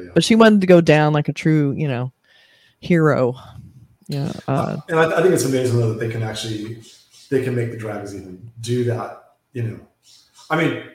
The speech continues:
Speaker 1: to
Speaker 2: Yeah.
Speaker 1: make a dragon do that to somebody else or an enemy is one thing, but to, to turn your own weapon on you, you know, and your weapon has a conscience. It's kind of interesting.
Speaker 2: Yeah, and that
Speaker 1: So
Speaker 2: eventually it obeyed her order and it burned her to the ground, basically.
Speaker 1: Right.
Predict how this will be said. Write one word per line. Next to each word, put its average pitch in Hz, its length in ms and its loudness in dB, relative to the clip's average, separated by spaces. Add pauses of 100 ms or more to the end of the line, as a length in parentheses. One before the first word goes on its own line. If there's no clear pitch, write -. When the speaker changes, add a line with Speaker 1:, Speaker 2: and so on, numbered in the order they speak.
Speaker 1:
to 165 140 -6
Speaker 2:
Yeah. 151 200 4
Speaker 1:
make 165 200 0 (140)
a 147 60 -4
dragon 143 300 2
do 139 60 -2
that 123 100 -2
to 120 60 -8
somebody 123 340 -2
else 135 320 -4
or 117 100 -4
an 120 80 0
enemy 143 200 -4
is 104 120 -10
one 123 240 -6
thing, 104 240 -14
but 113 340 -12
to, - 200 -20
to 117 120 -14
turn 123 240 -8
your 113 120 -4
own 110 120 -6
weapon 110 340 -8
on 95 160 -20
you, 92 200 -16 (680)
you 139 140 -4
know, 117 120 -4
and 113 160 -4
your 113 100 -4
weapon 120 240 -4
has 107 180 -10
a - 60 -14
conscience. - 880 -12
It's 113 140 -16
kind 123 180 -10
of 110 60 -10
interesting. - 360 -18 (180)
Speaker 2:
Yeah, 151 320 0
and 160 160 4
that 156 200 4
Speaker 1:
So - 60 -18
Speaker 2:
eventually 156 720 2 (180)
it 143 120 4
obeyed 147 340 2
her 135 240 -4
order 147 560 -2
and 123 240 -4
it 135 140 -6
burned 147 260 0
her 139 120 -2
to - 140 -8
the 120 60 -4
ground, 101 480 -8
basically. - 400 -8
Speaker 1:
Right. 113 180 -6